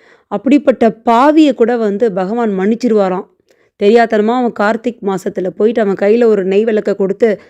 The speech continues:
"இதை காமி," அவன் மந்திரம் எதுவுமே சொல்ல வேணாம், சும்மா அப்படியே காமின்னு சொல்லி நீங்க அவனை காமிக்க சொன்னா கூட அவனுடைய எல்லா பாவத்தையும் வந்து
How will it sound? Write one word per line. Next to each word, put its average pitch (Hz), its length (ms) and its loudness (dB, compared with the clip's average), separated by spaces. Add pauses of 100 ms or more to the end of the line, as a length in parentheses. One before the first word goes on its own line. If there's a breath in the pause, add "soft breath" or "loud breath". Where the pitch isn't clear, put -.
(220 soft breath)
"இதை 190 240 -4
காமி," 233 560 0 (300 loud breath)
அவன் 190 160 -6
மந்திரம் 240 360 0
எதுவுமே 240 380 2
சொல்ல 240 240 -2
வேணாம், 226 280 -2
சும்மா 214 280 0
அப்படியே 233 320 0
காமின்னு 226 320 0
சொல்லி 226 260 0
நீங்க 214 380 0 (360 soft breath)
அவனை 196 300 -4
காமிக்க 220 240 0
சொன்னா 208 320 -2
கூட 196 320 -2
அவனுடைய 196 440 0
எல்லா 262 420 0
பாவத்தையும் 220 640 -2
வந்து 202 480 -2